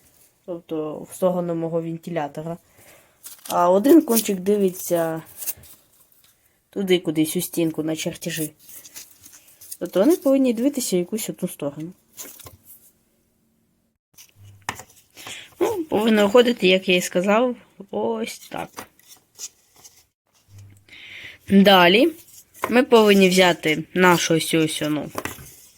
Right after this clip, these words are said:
основу і обшити її з усіх сторін. Тобто ось тут ось, о, додати стінку. Тобто ось тут, ось тут. Коротше кажучи, ми повинні із цієї ось, о,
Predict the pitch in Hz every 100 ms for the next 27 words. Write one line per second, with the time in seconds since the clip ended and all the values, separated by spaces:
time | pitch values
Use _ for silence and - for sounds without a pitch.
0 | - - _ - - - 180 - 240 320
1 | 294 - 247 285 202 196 - 254 262 202
2 | 180 175 160 165 - 220 - 190 175 156
3 | 156 170 - 160 - - - - _ _
4 | _ _ 180 165 - 262 - 247 214 214
5 | 208 196 - 185 180 185 185 180 175 165
6 | - - 175 170 165 - 160 _ _ -
7 | _ _ _ - - - _ - - 175
8 | - - 165 _ - 170 165 - 254 339
9 | 320 277 _ - _ _ _ _ _ -
10 | - - - 247 311 285 - - _ -
11 | - - - - - 190 190 247 403 392
12 | 240 220 226 208 214 208 196 190 180 -
13 | 180 - 185 185 180 170 165 - 151